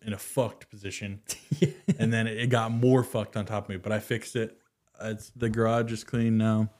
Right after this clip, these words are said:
Speaker 1: Cleaner.
Speaker 2: Yeah.
Speaker 1: As clean as it gets.
Speaker 2: <laughs>
Speaker 1: And,
Speaker 2: So how do,
Speaker 1: um,
Speaker 2: how do you get that to the dump?
Speaker 1: Oh, no, the company comes
Speaker 2: Oh,
Speaker 1: and, uh, the
Speaker 2: okay.
Speaker 1: company that dropped it off is gonna come take it.
Speaker 2: Yeah.
Speaker 1: But they told me that I have to, it has to be under two thousand pounds, the load.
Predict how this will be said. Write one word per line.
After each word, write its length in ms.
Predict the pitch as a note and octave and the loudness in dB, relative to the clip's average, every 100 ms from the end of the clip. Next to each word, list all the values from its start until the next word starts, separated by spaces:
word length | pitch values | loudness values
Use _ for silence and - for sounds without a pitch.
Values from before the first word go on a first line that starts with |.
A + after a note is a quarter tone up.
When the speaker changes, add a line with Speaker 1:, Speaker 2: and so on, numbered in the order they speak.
| _ G#2 | _ -14
Speaker 1:
Cleaner. 520 | - A#2 G#2+ G#2+ G2+ - | -2 2 6 4 2 -4
Speaker 2:
Yeah. 680 | _ _ _ _ _ _ - - | _ _ _ _ _ _ -20 -20
Speaker 1:
As 80 | |
clean 180 | - B2+ | 0 2
as 100 | A2 | 4
it 60 | G2+ | 4
gets. 400 | A2 G#2 B2 G2 - | 4 4 2 -2 -8
Speaker 2:
<laughs> 100 | - | 0
Speaker 1:
And, 360 | A2+ G#2+ G#2+ | 4 4 6
Speaker 2:
So 80 | G#2+ | 6
how 100 | G#2 | 6
do, 60 | G#2 | 4
Speaker 1:
um, 60 | G#2 | 2
Speaker 2:
how 120 | C#3+ | 4
do 40 | |
you 80 | D#3 | 4
get 240 | C#3 G#2 G#2+ | 4 0 -2
that 360 | A#2+ B2 - _ _ _ _ _ _ _ | -2 -4 -8 _ _ _ _ _ _ _
to 120 | - | -6
the 100 | G2+ | -6
dump? 320 | F2+ G#2+ G2 - _ _ _ _ _ _ _ - - | -6 -8 -8 -12 _ _ _ _ _ _ _ -16 0
Speaker 1:
Oh, 180 | C#3 A#2+ | 2 4
no, 180 | A#2+ | 4
the 140 | A2 G2+ | 2 0
company 340 | B2+ A2 G#2 | 0 0 0
comes 200 | G2 G#2 | 0 2
Speaker 2:
Oh, 220 | B2 G2+ G#2+ | 2 2 -2
Speaker 1:
and, 40 | A#2+ | -2
uh, 60 | |
the 60 | A2+ | 0
Speaker 2:
okay. 100 | A2+ | 2
Speaker 1:
company 240 | D#3 E3 | 4 4
that 80 | C#3 | 4
dropped 260 | A#2 A#2+ - | 4 2 2
it 80 | G#2 | 2
off 200 | G2+ - | 0 -2
is 80 | - | -8
gonna 140 | F#2+ | -8
come 120 | F#2+ | -6
take 220 | F#2 G2 - | -6 -6 -6
it. 80 | - | -6
Speaker 2:
Yeah. 260 | B2+ B2 G#2 | -2 -2 2
Speaker 1:
But 400 | - E3+ D#3 B2+ - - _ | 6 8 6 4 -4 -18 _
they 80 | B2 | 0
told 200 | B2 C3+ | 4 4
me 80 | C3+ | 4
that 80 | A#2 | 2
I 80 | |
have 200 | A2 B2 | 2 0
to, 340 | - A#2 A2+ - - | 0 2 0 -2 -8
it 60 | - | -2
has 160 | B2+ B2 | 0 2
to 40 | |
be 120 | B2+ | 0
under 200 | G#2+ A#2+ | 2 2
two 180 | A#2 C3 | 2 2
thousand 280 | B2+ A#2 A2+ | 2 2 0
pounds, 440 | - A2 A2 B2 - | 0 0 0 0 -2
the 140 | G#2 | -2
load. 460 | G2+ G#2 A#2 C#3 | 0 0 0 -2